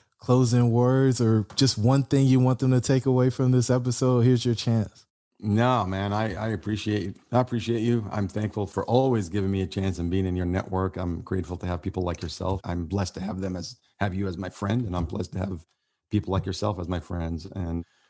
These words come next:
Speaker 2: you know, I'll, I'll tell people just, you know, don't let fear hold you back. Just don't. It's okay to have it. I still have it. It's okay to have those doubts.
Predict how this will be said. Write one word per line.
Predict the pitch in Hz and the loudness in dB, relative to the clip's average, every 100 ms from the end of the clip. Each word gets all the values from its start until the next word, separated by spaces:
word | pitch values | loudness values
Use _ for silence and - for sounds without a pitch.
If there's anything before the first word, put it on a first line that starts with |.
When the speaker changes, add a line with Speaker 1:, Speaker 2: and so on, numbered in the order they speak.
| _ | _
Speaker 2:
you | 107 | 2
know, | 98 | 2
I'll, | 101 | 0
I'll | 104 | -2
tell | 113 107 | -2 0
people | 123 117 | 0 0
just, | 104 107 - - | 0 -2 -6 -4
you | |
know, | 104 98 | -2 0
don't | 107 113 | 0 0
let | 117 - | 0 -2
fear | 117 110 | -2 0
hold | 107 | 0
you | 101 | -2
back. | 95 113 107 - _ 139 | -2 -2 -4 -8 _ -8
Just | 110 82 | -6 -4
don't. | 98 110 107 - _ - | -2 -2 -2 -6 _ -4
It's | 104 | -2
okay | 107 127 | 0 0
to | 113 | 0
have | 90 98 123 | 0 -2 -2
it. | 127 - _ _ - | -4 -6 _ _ -6
I | |
still | 104 - 101 | -4 -4 -2
have | 107 131 | 0 0
it. | 131 - | 0 -4
It's | 85 | -10
okay | 85 113 113 | -8 -4 -2
to | |
have | 101 113 104 - | -2 -2 -4 -6
those | 95 98 | -6 -6
doubts. | 80 95 120 120 - | -4 -2 -2 -4 -12